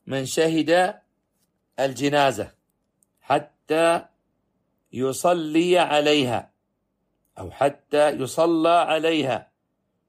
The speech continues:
فله قيراط، ومن شهدها حتى تدفن فله قيراطان من الأجر". قيل: "يا رسول الله، وما القيراطان؟"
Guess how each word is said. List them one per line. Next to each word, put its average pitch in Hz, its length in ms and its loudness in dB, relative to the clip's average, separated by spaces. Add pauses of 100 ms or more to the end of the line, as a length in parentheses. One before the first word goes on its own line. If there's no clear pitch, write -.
فله 127 600 0
قيراط، 127 920 0 (1040)
ومن 147 320 -4
شهدها 165 760 0 (200)
حتى 165 600 0
تدفن 202 720 0 (920)
فله 180 460 0
قيراطان 175 960 2
من 135 180 -8
الأجر". 123 440 -6 (1120)
قيل: 165 200 0
"يا 156 300 4
رسول 123 380 -2
الله، 107 520 0 (600)
وما 180 220 0
القيراطان؟" 135 920 0